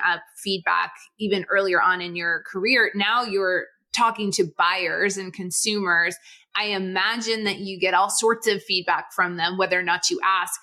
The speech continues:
How have you had to kind of manage your emotions as not just the C E O, but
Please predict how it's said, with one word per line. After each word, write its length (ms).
How 180
have 160
you 160
had 280
to 280
kind 140
of 80
manage 440
your 300
emotions 720
as 180
not 200
just 320
the 140
C 400
E 80
O, 440
but 140